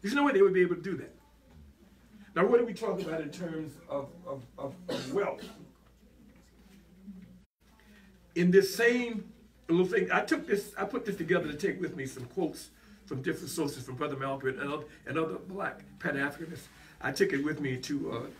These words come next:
to, uh, to read from while I was over there. And I came across this article from a book called South Africa, Inc. It, the, the book was called South Africa, Inc. You know, like South Africa was a, was a country.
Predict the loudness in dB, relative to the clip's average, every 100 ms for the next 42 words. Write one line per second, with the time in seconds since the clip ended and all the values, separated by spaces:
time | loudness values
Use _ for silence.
0 | -14 -2 0 0 -2 -6 -12 -18 -18 -4
1 | -2 0 0 -2 -4 -4 -4 -10 -16 -18
2 | -20 -6 0 2 2 0 2 4 4 0
3 | -4 -12 -20 -20 -2 2 2 4 2 4
4 | 2 2 2 0 0 0 0 -4 -4 -4
5 | 0 4 4 2 -2 0 0 -2 -8 -20
6 | -20 -20 -20 -12 -8 2 4 4 2 -4
7 | 4 4 4 -2 -2 -4 -4 -6 -6 -6
8 | -14 -16 -18 -20 -20 -20 -20 -20 -20 -14
9 | -6 -6 -2 -2 0 2 4 2 -2 -2
10 | -2 -2 0 2 2 -2 -2 -2 -6 -6
11 | -8 -6 -10 -8 -2 0 0 -2 -2 -4
12 | 2 0 0 -6 -8 -12 -20 -20 -18 -2
13 | 0 2 4 2 2 -6 -10 -10 -6 -2
14 | 0 0 4 4 2 -4